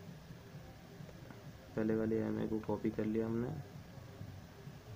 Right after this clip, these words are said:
इसको कॉपी कर लिया। इसको कॉपी करने के बाद हमें इसे फर्स्ट वाले में लिख देना है।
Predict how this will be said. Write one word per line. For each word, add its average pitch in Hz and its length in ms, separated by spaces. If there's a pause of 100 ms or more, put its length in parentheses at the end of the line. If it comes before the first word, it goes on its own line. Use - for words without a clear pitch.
(400)
इसको 113 240
कॉपी 107 320
कर 107 180
लिया। 113 200
इसको 113 220
कॉपी 110 260
करने 107 280
के 107 60
बाद 110 280 (720)
हमें 113 180
इसे 117 100
फर्स्ट 113 260
वाले 110 200
में 107 100
लिख 107 100
देना 107 220
है। 139 160